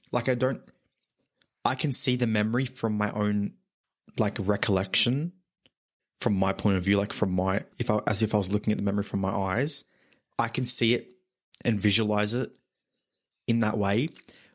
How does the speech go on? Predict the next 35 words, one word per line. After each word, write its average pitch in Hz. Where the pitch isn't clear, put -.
But 120
on 110
top 151
of 131
that, 107
I 120
can 127
even, 123
I 131
remember 123
these 117
things 110
so 107
vividly 110
that 123
I 110
can, 117
I 120
can 135
see 120
myself 104
in 120
that 107
memory 98
out 104
of 95
body, 95
basically. 98
Does 110
that 113
make 120
sense? 117
Like, 107
I 107
can 98